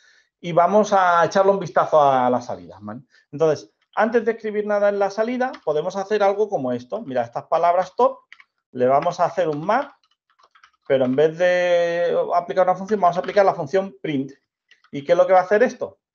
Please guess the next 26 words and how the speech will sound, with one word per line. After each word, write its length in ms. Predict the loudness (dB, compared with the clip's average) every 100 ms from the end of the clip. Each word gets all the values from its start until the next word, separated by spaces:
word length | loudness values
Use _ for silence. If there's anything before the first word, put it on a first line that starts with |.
| _ _ _ _ -6
Pues 180 | -6 -4
imprimir 440 | -6 -4 -4 -4
cada 260 | -2 0 2
uno 240 | 2 0
de 80 | 2
los 140 | 2 2
valores 600 | 4 4 2 -2 -8 _ _ _ _ _
en 160 | -4 -2
la 120 | -4
salida. 500 | -8 -12 -12 -14 _ _ _ _ _ _ _ _ _ _ _ _ _ _ _ -20 _ _ _
Bueno, 240 | -20 -20 -20 _ -10
venga, 320 | -10 -10 -16 _
pues, 280 | -2 0 0
eh, 480 | -2 0 -2 -4 -12 _ -18
voy 420 | -2 4 4 6
a 220 | 4 2
abrir 240 | 0 -4
el 120 | -4 -2
terminal 500 | -2 0 0 -2 -6 -18 _ _ -20 -20 -20 _ _ _ _ _ _ _ _
y 120 | -2
a 80 | 0
ver 160 | 2 0
si 140 | -4
esto 240 | -8 -8
funciona 360 | -12 -10 -4 -4
bien. 380 | -2 -6 -10